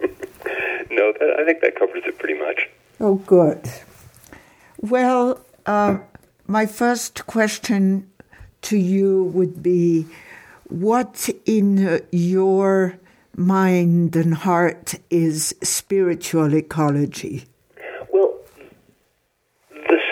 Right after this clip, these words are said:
Speaker 1: that's, that concept is really the seed of this book. What happened, um, was, on the one hand, as you mentioned to our listeners, I've done a lot of study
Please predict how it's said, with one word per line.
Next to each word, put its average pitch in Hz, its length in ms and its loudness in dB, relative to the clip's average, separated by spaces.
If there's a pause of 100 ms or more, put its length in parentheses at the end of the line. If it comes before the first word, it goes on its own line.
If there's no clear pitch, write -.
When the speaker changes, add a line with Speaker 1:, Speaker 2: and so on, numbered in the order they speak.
(140)
Speaker 1:
that's, - 200 0 (200)
that 185 240 4
concept - 540 0
is 127 60 2 (120)
really 143 200 4
the 120 180 2 (180)
seed 143 220 -4
of 117 140 -2
this - 120 0 (140)
book. - 180 2
What 98 140 4 (120)
happened, 262 460 2 (640)
um, 143 340 2 (120)
was, 135 260 4 (560)
on 156 100 0
the 143 80 0
one 135 200 2
hand, 120 360 -2 (180)
as 107 120 0
you 113 160 -4
mentioned 113 380 -2 (340)
to - 100 -4
our 92 120 2
listeners, - 480 0 (1300)
I've 147 60 2
done 123 160 2
a 113 80 -2
lot 101 160 4
of 139 240 -2
study 110 320 -2